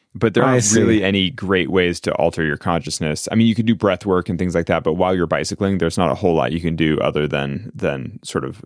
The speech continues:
Speaker 1: a mental journey. I mean, I suppose I could have been doing hallucinogens on the bike, but one, we didn't have any, and two, I'm just not
Speaker 2: Not
Speaker 1: that
Speaker 2: while trucks are passing you.
Speaker 1: Yeah, exactly. It's all just, like, not, it's not really the right way.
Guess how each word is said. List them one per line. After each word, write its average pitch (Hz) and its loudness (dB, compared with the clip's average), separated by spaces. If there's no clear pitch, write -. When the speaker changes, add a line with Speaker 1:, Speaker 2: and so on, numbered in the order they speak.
Speaker 1:
a 87 -4
mental 80 -4
journey. 85 -2
I 127 0
mean, 147 2
I 160 2
suppose 170 2
I 113 4
could 110 2
have 98 2
been 87 0
doing 85 -2
hallucinogens 90 -4
on 90 0
the 87 -4
bike, 92 0
but 104 2
one, 110 2
we 101 4
didn't 90 0
have 87 0
any, 85 0
and 85 -4
two, 95 2
I'm 92 -2
just 95 -2
not 85 2
Speaker 2:
Not - 2
Speaker 1:
that 85 4
Speaker 2:
while 110 2
trucks - -4
are 110 0
passing 104 -4
you. 117 4
Speaker 1:
Yeah, 98 2
exactly. 85 0
It's 76 -2
all 90 4
just, 80 -4
like, 80 0
not, 80 0
it's - -6
not 78 -2
really 73 -4
the 78 -2
right 73 0
way. 73 -4